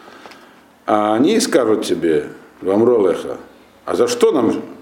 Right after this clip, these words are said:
Хашем посылает всё это, всё это зло большое? В чём мы такого плохого сделали? Ма авонейну, чем вы согрешили? Где наше при-, где наши, так сказать, проступки?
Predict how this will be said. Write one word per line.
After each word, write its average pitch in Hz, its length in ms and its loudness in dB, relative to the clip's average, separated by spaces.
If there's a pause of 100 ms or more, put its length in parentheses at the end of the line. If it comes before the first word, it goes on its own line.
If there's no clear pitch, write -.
(120)
Хашем 120 300 0
посылает 107 480 2
всё - 240 -8
это, - 300 -10 (320)
всё - 160 -2
это 101 160 0
зло 101 320 2 (320)
большое? 82 540 -4 (1080)
В - 80 -12
чём 160 220 2
мы - 40 2
такого 175 260 2
плохого 165 380 2
сделали? 135 300 2
Ма 113 180 4
авонейну, 131 320 2
чем 135 200 2
вы 139 60 2
согрешили? 135 640 2
Где 85 240 -2
наше 120 380 0
при-, 110 260 2 (300)
где 90 180 -2
наши, 110 420 2
так 95 140 -6
сказать, 101 540 -2
проступки? 107 680 -2